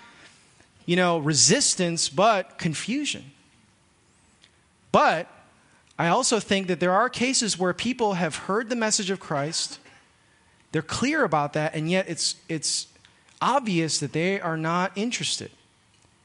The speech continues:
In that case, I think it's important for us to look for people who are receptive. Verse seven,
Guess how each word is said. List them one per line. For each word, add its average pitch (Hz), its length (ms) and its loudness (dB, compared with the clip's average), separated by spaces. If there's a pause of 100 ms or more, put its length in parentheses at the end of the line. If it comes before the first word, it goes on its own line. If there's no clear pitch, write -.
In 113 80 -6
that 202 180 -2
case, 180 240 0
I 175 60 -2
think 170 180 -4
it's 170 140 -2
important 202 460 -4
for 170 160 0
us 156 160 -2
to - 100 -4
look 160 240 -2
for 175 140 -4
people 214 380 -4
who 143 100 -4
are 135 100 -2
receptive. - 540 -4 (1800)
Verse 208 160 0
seven, 220 420 4